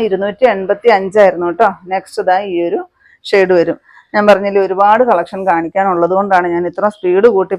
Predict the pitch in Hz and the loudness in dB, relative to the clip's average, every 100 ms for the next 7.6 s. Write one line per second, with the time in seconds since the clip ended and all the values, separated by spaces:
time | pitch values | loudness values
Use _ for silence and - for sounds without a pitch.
0 | 185 175 170 175 202 190 - _ _ _ | 0 0 0 -2 0 -2 -6 _ _ _
1 | _ _ _ _ _ _ _ _ _ 202 | _ _ _ _ _ _ _ _ _ -2
2 | 196 247 220 190 208 208 185 190 196 214 | 2 4 6 6 6 6 6 4 2 4
3 | 190 190 190 185 202 311 - _ 190 196 | 6 6 6 4 2 -2 -8 _ -4 0
4 | 214 196 185 175 190 202 190 190 190 247 | 0 2 2 2 0 -2 -2 -2 0 -2
5 | 302 _ _ 180 185 196 202 233 185 190 | -2 _ _ -6 -2 -2 0 2 4 4
6 | 185 180 175 202 175 - - 185 185 180 | 4 2 0 0 -2 -8 -14 -8 -6 -6
7 | 208 - 175 - 196 | -6 -6 -8 -6 -6